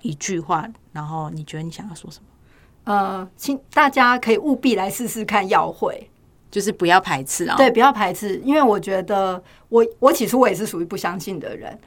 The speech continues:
Speaker 1: 真的，我也有，对啊，因为我觉得你好像是那种铁公，不是铁，
Speaker 2: 对。
Speaker 1: 人家叫什么？
Speaker 2: 我，我还蛮理性思考的，
Speaker 1: 对啊。
Speaker 2: 就讲求科学证据。可是呢，因为我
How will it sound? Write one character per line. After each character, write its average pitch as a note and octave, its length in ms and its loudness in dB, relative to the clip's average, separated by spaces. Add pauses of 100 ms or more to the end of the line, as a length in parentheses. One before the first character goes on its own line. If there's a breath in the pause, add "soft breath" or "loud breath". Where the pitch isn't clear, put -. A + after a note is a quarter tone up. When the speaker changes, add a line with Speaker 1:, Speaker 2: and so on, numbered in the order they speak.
(140 soft breath)
Speaker 1:
真 A3 180 -4
的， F#3+ 80 -2
我 D4 120 4
也 F#4 80 4
有， D4+ 80 2
对 D4 240 4
啊， A3+ 160 4
因 D4+ 120 4
为 C#4+ 60 6
我 G3 80 6
觉 F#3 100 0
得 F#3+ 60 4
你 G#3 100 2
好 A#3 120 2
像 F#3+ 100 0
是 A3 160 -4
那 G#3 100 0
种 E3+ 240 -2
铁 D#3+ 140 -4
公， F#3 260 -6 (300)
不 - 80 -2
是 A3 100 4
铁， G3 180 -4
Speaker 2:
对。 - 180 -16
Speaker 1:
人 F3+ 100 -10
家 G#3 100 -2
叫 G3+ 80 -2
什 F#3+ 140 -10
么？ D#3+ 80 -2
Speaker 2:
我， B3 240 6
我 C4 80 6
还 C4 180 6
蛮 C#4 200 6
理 A3+ 120 0
性 A#3 240 0
思 A3 240 -4
考 G#3 320 -2
的， - 120 -8
Speaker 1:
对 G3 200 0
啊。 E3+ 140 -2
Speaker 2:
就 D#3+ 100 4
讲 F3+ 160 2
求 F#3+ 140 -4
科 A3 140 -2
学 F#3 180 -4
证 F3 240 -4
据。 - 260 -6 (240 soft breath)
可 A3+ 140 2
是 C#4 280 -2
呢， A3 380 2
因 B3 180 2
为 B3+ 120 6
我 F3 260 0